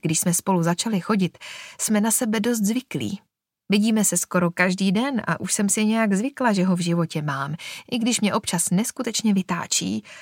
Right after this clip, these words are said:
bude mi chybět. Fakt hodně. Honza dostane výtisk mé knihy bez této části. Jdeme na to. Honza mi dal poslední pusu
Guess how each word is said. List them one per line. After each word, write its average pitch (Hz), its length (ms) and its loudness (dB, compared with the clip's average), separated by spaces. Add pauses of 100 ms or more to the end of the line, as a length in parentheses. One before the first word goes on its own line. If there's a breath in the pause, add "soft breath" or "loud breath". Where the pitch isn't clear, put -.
(380 loud breath)
bude 196 200 2
mi 139 100 -6
chybět. - 520 -14 (840)
Fakt 254 220 0
hodně. 220 400 0 (1000)
Honza 240 260 4
dostane 202 400 0
výtisk 202 440 -2
mé 160 160 -2
knihy 233 340 0
bez 165 300 0
této - 280 -8
části. - 520 -6 (1500 loud breath)
Jdeme 233 280 4
na 175 140 0
to. - 80 -12 (1600 loud breath)
Honza 262 340 6
mi 233 160 4
dal 214 240 4
poslední 175 600 0
pusu 214 500 -2